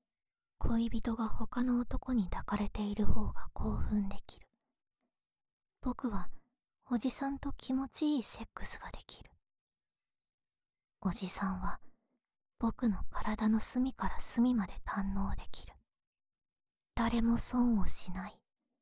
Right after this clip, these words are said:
最高の結末。そうだろう。今だから言うけどね。君とのセックス、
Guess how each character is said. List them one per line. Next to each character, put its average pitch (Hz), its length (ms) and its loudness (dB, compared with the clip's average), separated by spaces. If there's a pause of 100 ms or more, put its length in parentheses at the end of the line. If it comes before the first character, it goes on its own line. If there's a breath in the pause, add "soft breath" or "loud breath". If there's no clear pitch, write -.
(400)
最 202 460 0
高 226 240 -2
の 226 160 2
結 - 320 -6
末。 - 380 -4 (1500)
そ - 380 -4
う 240 40 0
だ 190 160 -2
ろ - 100 -2
う。 - 180 -6 (2500)
今 277 320 -6
だ - 140 -8
か 180 140 -6
ら 170 120 -4
言 180 180 -4
う 208 40 -4
け - 120 -12
ど - 120 -10
ね。 - 300 -12 (1500)
君 226 300 2
と 254 140 -4
の 220 140 0
セ - 200 -2
ッ - 120 -6
ク - 100 -10
ス、 - 200 -16